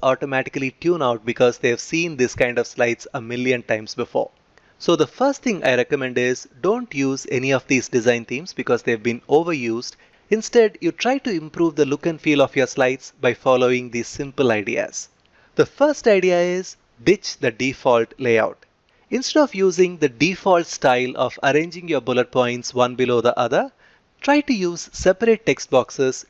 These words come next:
to place your points. Let me show you how that works. Let me go to a new slide. Let us have the same title as we saw earlier.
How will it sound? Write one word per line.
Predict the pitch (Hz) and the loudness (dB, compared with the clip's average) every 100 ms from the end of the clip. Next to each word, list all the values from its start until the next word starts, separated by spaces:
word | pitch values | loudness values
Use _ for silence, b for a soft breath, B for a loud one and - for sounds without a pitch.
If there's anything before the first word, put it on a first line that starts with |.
| - | -10
to | |
place | 139 - 135 123 | -6 2 2 2
your | 135 | 0
points. | 117 123 117 110 - - _ _ _ _ _ | 0 0 -2 -4 -14 -14 _ _ _ _ _
Let | 262 262 | -2 -2
me | 262 | -2
show | - 147 | 0 2
you | 127 | 2
how | 117 120 | 0 0
that | 113 113 | 0 -6
works. | 139 - - - _ | -8 -10 -12 -20 _
Let | 151 139 | -4 -2
me | 147 131 135 | -4 -6 -4
go | 131 131 | -2 0
to | 143 131 | 0 0
a | |
new | 113 113 127 | 0 -4 -6
slide. | - 123 123 220 _ _ _ _ - | -2 0 0 -2 _ _ _ _ 2
Let | 233 | 2
us | 254 - | 2 0
have | 147 127 139 | 2 4 2
the | 135 | -6
same | 117 151 143 143 | -2 2 2 2
title | 131 123 135 123 | -2 -2 -2 -4
as | 127 117 | -4 -4
we | - 113 | -6 -6
saw | 131 120 123 | 0 2 2
earlier. | 120 110 143 | -2 -2 -2